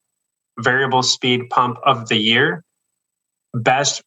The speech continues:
Residential Filter of the Year, Automation of the Year, Innovative Pool Product of the Year, Salt System of the Year, Best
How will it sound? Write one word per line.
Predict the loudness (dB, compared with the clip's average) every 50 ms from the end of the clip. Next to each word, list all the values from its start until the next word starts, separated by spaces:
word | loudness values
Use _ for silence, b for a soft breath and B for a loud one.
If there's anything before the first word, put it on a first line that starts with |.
| _ 0
Residential | 2 2 2 2 0 0 2 2 2 2 2 0 0 0
Filter | -2 -2 0 2 2 2 2 2 2 2 2 2 2
of | 0 0 0 0
the | -2 0
Year, | 2 2 2 2 2 0 -2 -6 _ _ _ _ _ _ _ _ _ _ _ _ _ _ _ _ _ _ -2 0
Automation | 0 2 0 0 0 0 2 0 0 0 -2 -2 -2 0 0 0 -2 -4 -8 _ 0
of | 2 2 2 2
the | 0 0
Year, | 2 2 2 4 4 2 0 -2 -8 _ _ _ _ _ _ _ _ _ _ _ _ _ _ _ _ _ _ _ _ _ -2
Innovative | 0 0 0 0 0 2 2 2 2 0 -2 -2 -4 -8 -4
Pool | 0 2 4 4 4 2
Product | 2 0 2 2 2 2 0 0 0 -2
of | -4 -2 -2
the | -4 -2
Year, | 0 2 2 2 2 0 -2 -6 -8 _ _ _ _ _ _ _ _ _ _ _ _ _ _ _ _ _ _ -2
Salt | 0 2 2 2 2 0 -2
System | -2 -2 0 0 0 0 2 4 4
of | 4 2 2 0
the | -2
Year, | 0 2 2 2 4 2 0 -2 -4 -10 _ _ _ _ _ _ _ _ _ _ _ _ _ _ _ _ _ _ _ -10 -4
Best | 0 0 2 2 0 -4 -6